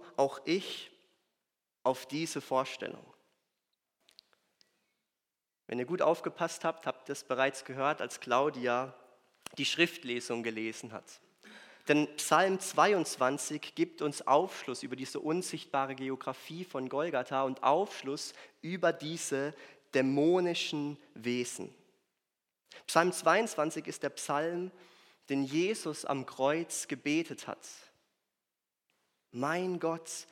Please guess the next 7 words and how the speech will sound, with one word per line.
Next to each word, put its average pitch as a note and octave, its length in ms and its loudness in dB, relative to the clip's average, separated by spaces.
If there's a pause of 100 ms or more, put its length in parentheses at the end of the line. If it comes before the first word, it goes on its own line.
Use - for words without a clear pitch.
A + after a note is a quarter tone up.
(120)
mein F3 540 2
Gott, - 540 -6 (500)
warum E3 800 -2
hast - 440 -2
du D3+ 100 -6
mich A#2 520 -8 (220)
verlassen?“ - 640 -8